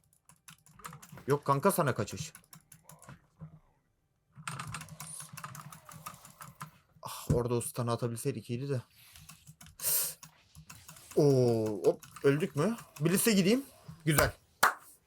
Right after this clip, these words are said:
Shutdown'ımı Blitz'e verdim. Çok güzel oldu gerçekten. Olsundu. Hiç sıkıntı değil. Şimdi yavaş yavaş şu kuvvete çıkalım abi. Dediğim gibi çok öne geçtik. Shutdown'u Blitz'e vererek ve rakip asist bile alamadı.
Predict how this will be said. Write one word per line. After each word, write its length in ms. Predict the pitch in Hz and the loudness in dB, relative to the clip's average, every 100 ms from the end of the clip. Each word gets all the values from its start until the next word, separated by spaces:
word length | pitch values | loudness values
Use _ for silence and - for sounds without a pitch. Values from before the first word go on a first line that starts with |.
| _ _ | _ _
Shutdown'ımı 600 | - 143 - 156 160 151 | 0 2 2 2 2 2
Blitz'e 320 | 151 151 170 | 2 4 6
verdim. 280 | 151 127 170 | 6 4 2
Çok 200 | 147 - | 0 -4
güzel 180 | 117 101 | -4 -2
oldu 200 | 98 95 | -2 -2
gerçekten. 480 | 101 92 92 - 95 _ _ - | -2 -2 -4 -4 -6 _ _ 0
Olsundu. 640 | - 120 - 90 107 139 | 2 2 0 -4 -4 -2
Hiç 140 | 147 - | -4 -4
sıkıntı 400 | 101 92 92 98 | -6 -6 -6 -4
değil. 160 | 170 - | -4 -4
Şimdi 300 | - 123 120 | -6 -2 4
yavaş 320 | 127 135 131 | 4 4 2
yavaş 180 | 123 - | 0 0
şu 300 | - 139 131 | -4 -6 -4
kuvvete 340 | 104 104 - | -4 -2 -2
çıkalım 380 | - - 98 95 | -2 -4 -6 -6
abi. 200 | 92 85 - _ _ - | -8 -10 -14 _ _ -2
Dediğim 220 | 139 160 | 0 2
gibi 160 | 139 117 | 0 2
çok 160 | 151 | 2
öne 160 | 151 160 | 4 4
geçtik. 380 | 151 - 185 - | 2 0 -2 -2
Shutdown'u 680 | - 151 - 156 151 143 | 2 2 4 4 6 4
Blitz'e 320 | 135 139 156 | 2 2 4
vererek 520 | 143 139 123 117 - - | 4 4 2 -2 -8 0
ve 120 | 127 | 2
rakip 380 | 120 120 139 - | 4 2 -4 0
asist 320 | 123 151 139 | 0 0 0
bile 120 | 127 110 | 2 4
alamadı. 500 | 104 98 98 135 | 4 2 0 -2